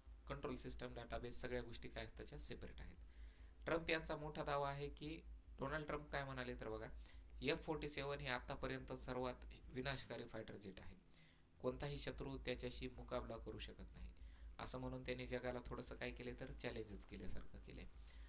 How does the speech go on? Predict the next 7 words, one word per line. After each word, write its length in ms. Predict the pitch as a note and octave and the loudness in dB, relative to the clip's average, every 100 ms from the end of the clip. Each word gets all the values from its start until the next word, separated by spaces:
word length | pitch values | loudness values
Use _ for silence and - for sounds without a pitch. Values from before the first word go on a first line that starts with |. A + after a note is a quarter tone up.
| - - - | -10 -10 -2
आणि 380 | B2 C#3+ E3+ E3+ | 2 2 2 2
ह्या 180 | D#3 D3+ | 4 6
गोष्टीमधून 480 | D#3 - D#3+ D#3 D3 | 4 0 -2 -2 -2
आपल्याला 340 | D3 D3+ D3 | 0 0 2
एक 180 | D3 - | 0 0
अशी, 380 | - C#3 C#3 - - - - - - - | -2 0 -2 -4 -8 -10 -10 -12 -10 -12
अ, 60 | - | -8